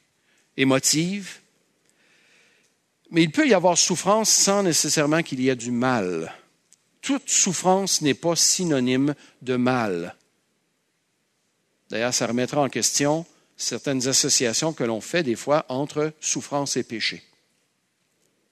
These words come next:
Mais quand on parle du mal, par exemple,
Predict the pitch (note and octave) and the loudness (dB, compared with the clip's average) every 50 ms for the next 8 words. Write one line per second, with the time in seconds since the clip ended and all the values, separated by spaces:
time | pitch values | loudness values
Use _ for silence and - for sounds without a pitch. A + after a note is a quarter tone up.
0 | _ _ _ _ _ _ _ _ _ _ _ _ _ _ _ _ _ _ _ _ | _ _ _ _ _ _ _ _ _ _ _ _ _ _ _ _ _ _ _ _
1 | _ _ _ _ _ - D#3 - B3+ D4+ - C4+ A3+ F#3 E3 D3+ - G#3 G#3+ B3 | _ _ _ _ _ -2 0 2 2 0 2 4 4 4 4 4 2 2 2 2
2 | B3 A3 D#3+ C#3 D3+ C#3+ C#3 C#3 D3 D#3 F#3+ A#3 A#3 A3 D#3 B2+ A2+ B2 A#2 A2+ | 2 0 0 0 2 2 4 4 4 4 2 2 2 4 2 2 2 2 0 0
3 | G#2+ G#2 A2 A#2+ C3 D3+ D#3 - | 0 0 -2 -2 -2 -2 -4 -6